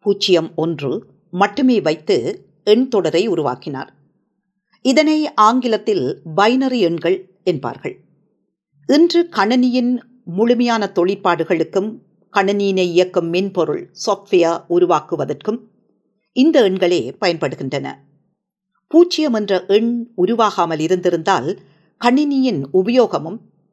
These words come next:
தொடர்ந்து ஏற்பட்ட தொழில்நுட்ப வளர்ச்சியும் மனித வாழ்வில் ஏற்பட்டிருக்க மாட்டா. குறிப்பு, பைனரி எண்களை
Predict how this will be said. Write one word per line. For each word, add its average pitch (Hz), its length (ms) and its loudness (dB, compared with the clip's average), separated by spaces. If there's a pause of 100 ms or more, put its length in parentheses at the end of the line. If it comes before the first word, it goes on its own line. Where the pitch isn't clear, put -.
(140)
தொடர்ந்து 277 320 2
ஏற்பட்ட 202 380 2
தொழில்நுட்ப 196 580 -2
வளர்ச்சியும் 170 640 -2 (260)
மனித 196 340 -2
வாழ்வில் 160 480 -2
ஏற்பட்டிருக்க 156 560 0
மாட்டா. 143 360 -6 (880)
குறிப்பு, 196 360 2 (420)
பைனரி 214 420 0 (240)
எண்களை 175 460 -2